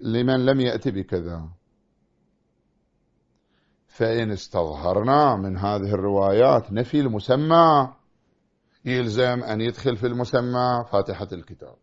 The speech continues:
وأن يدخل في المسمى أن يقيم صلبه، يعني أن يقوم بشكل معتدل، لأنه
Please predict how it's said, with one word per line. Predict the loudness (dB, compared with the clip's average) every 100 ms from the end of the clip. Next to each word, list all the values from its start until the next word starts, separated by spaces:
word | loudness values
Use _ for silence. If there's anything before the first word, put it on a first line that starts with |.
| _
وأن | 0 4 4 4
يدخل | -2 -4 -4 -2
في | -2
المسمى | -2 -2 0 0 2 0 0 -4 _ _ _ _ -2
أن | 0
يقيم | -2 -2 -4 -2
صلبه، | -2 -2 0
يعني | 0 0 -4
أن | -6
يقوم | -6 -6 -4 -2 0 -2 -6 _ _ _ _ _ _ _ _
بشكل | -10 -6 0 0 -2
معتدل، | -6 0 2 4 2 -2 -16 _ _
لأنه | -6 -4 -4 -2 -4